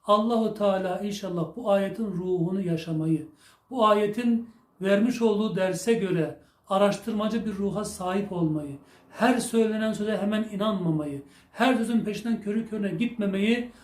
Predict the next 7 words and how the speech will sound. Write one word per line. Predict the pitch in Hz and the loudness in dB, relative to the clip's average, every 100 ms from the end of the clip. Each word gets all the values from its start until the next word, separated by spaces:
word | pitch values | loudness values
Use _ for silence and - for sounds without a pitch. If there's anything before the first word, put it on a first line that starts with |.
| - _ | -20 _
bizlere | 208 180 202 | -4 2 2
nasip | 196 180 202 160 | 2 0 -2 0
etsin. | 151 - 156 143 - _ | 0 -4 -10 -10 -14 _
Allah'ım | 202 196 202 190 170 | 0 2 4 4 2
hak | 156 - 240 240 - _ _ | -2 0 0 -2 -10 _ _
cephesinde | 202 180 185 - 175 165 | -8 -6 -6 -6 -4 -2
olmayı, | 170 160 156 151 143 | 0 0 0 -2 -6